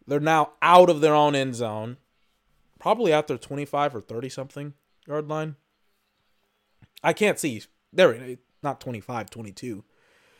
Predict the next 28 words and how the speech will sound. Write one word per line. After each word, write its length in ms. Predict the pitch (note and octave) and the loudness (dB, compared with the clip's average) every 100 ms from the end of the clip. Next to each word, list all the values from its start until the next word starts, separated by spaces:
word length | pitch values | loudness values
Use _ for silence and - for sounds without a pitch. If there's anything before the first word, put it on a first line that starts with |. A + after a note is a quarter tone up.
| _ _ _ | _ _ _
Tua 480 | - A#3+ A#3+ D3 C#3+ | 2 8 8 8 4
in 160 | D#3+ F3+ | 0 -2
the 100 | C#3+ | 0
gun, 360 | D3+ D3 B2+ | 2 2 0
motions 500 | C3 C#3 D3 D3+ C#3 | -2 -2 -2 -6 -8
Devon, 500 | - A#2+ C3+ C#3 D3 - _ _ | -8 -2 2 2 0 -10 _ _
play 240 | D3 D3+ | 0 4
action, 380 | C#3+ C#3+ - D3+ | 4 2 -2 -8
deep 260 | B2 C#3+ B2+ | -6 -8 -2
drop, 420 | C3+ C#3+ - - | 2 2 0 -10
takes 580 | D3+ D3+ D3+ - - - _ _ - | -4 -4 -4 -12 -12 -16 _ _ -16
a 60 | A2+ | -12
shot. 680 | - - F3 D3+ D#3 - _ _ _ _ _ _ _ _ _ _ - | -8 2 6 8 6 2 _ _ _ _ _ _ _ _ _ _ 0
Tyreek 600 | E3+ E3+ D#3 F3+ D3+ B2+ | 4 4 4 0 -2 0
gains, 300 | E3 E3+ D#3+ | 0 0 -2
like, 160 | C#3 | -2
twenty 320 | - E3 E3+ | -4 -6 -4
yards. 460 | D3+ D#3 E3+ C#3 - - - | 2 6 6 4 0 -20 -12
It's 100 | - | 0
not 140 | D#4+ | 2
really 240 | C#4 C4 F3 | 8 8 8
a 80 | |
shot. 480 | C#3 - F3 G#3+ A3+ _ _ _ _ | 4 2 4 4 2 _ _ _ _
It's 160 | - - | -18 2
just 380 | A3+ G3 - - _ _ _ _ _ _ _ _ | 4 4 -8 -20 _ _ _ _ _ _ _ _
kind 140 | A#3 | -2
of 140 | A3+ F3 | 0 4
a, 340 | D#3 C#3 A#2 | 6 4 2